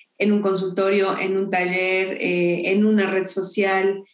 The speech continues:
eh, ¿no? En un hospital. Al final todo el tiempo es educación, educación en temas de nutrición y alimentación.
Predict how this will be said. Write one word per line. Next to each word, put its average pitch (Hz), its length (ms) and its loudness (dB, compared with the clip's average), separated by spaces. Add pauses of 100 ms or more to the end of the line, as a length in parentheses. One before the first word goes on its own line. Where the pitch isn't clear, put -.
(240)
eh, 175 320 2
¿no? 190 420 0
En 190 160 0
un 208 140 4
hospital. 196 540 -4
Al 185 120 0
final 196 320 -2
todo 247 180 2
el 220 140 0
tiempo 214 380 0
es 190 520 -4
educación, 185 560 -2
educación 180 640 -4
en 180 160 -4
temas 175 300 -2
de 165 360 -6
nutrición 175 460 -6
y 175 40 -2
alimentación. 180 800 -4